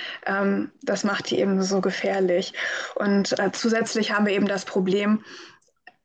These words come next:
dass, ja, die Macht können vor allem bei Patienten, die, ähm,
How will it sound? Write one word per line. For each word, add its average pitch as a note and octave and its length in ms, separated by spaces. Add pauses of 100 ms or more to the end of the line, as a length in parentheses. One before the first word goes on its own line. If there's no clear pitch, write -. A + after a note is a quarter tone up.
dass, G3+ 380
ja, G3+ 180
die A3+ 100
Macht - 300
können A3 240
vor G#3 180
allem A#3 280
bei G3 400 (560)
Patienten, G3+ 600
die, F#3+ 360
ähm, F#3 420